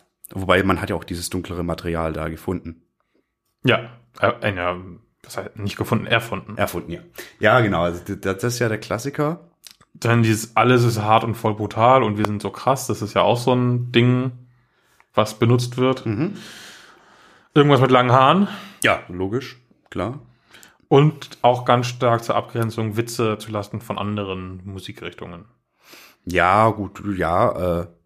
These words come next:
Speaker 1: das hast du natürlich da, da aber wiederum auch
Speaker 2: Das spiegelt sich,
Speaker 1: gegenseitig,
Speaker 2: klar, ja, ja,
Speaker 1: ja.
Speaker 2: genau. Aber da ist es halt nicht so, dass man jetzt sagen könnte, „Oh, wir sind die Besseren, weil wir machen sowas nicht.“ <laughs> Ha, nein.
Speaker 1: Nein,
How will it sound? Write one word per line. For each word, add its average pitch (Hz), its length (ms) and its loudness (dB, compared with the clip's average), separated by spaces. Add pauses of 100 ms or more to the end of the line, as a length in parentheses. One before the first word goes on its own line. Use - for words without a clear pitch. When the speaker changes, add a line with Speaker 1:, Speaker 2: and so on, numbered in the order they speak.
(140)
Speaker 1:
das 87 140 -6
hast 90 160 0
du 95 40 2
natürlich 87 280 0
da, 85 200 0
da 85 260 2
aber 82 320 0
wiederum 82 440 -4 (160)
auch 80 120 -6
Speaker 2:
Das 120 140 4
spiegelt 110 360 0
sich, 95 80 -4
Speaker 1:
gegenseitig, 90 440 2
Speaker 2:
klar, 92 120 -2
ja, 92 80 -2
ja, 98 60 -2
Speaker 1:
ja. 92 40 -6
Speaker 2:
genau. 104 320 -2
Aber 95 160 -8
da 104 180 4
ist 101 100 0
es 104 60 -6
halt 107 140 0
nicht 113 140 0
so, 120 80 0
dass 104 120 0
man 107 80 0
jetzt 98 80 -2
sagen 101 180 2
könnte, 95 240 -8
„Oh, 131 180 4
wir 110 100 4
sind 110 220 0
die - 60 -8
Besseren, 113 520 0
weil 90 140 -4
wir 90 60 -6
machen 110 300 2
sowas 98 340 0
nicht.“ - 120 -10
<laughs> - 160 -4
Ha, 104 160 0
nein. 107 100 -4
Speaker 1:
Nein, 87 140 -2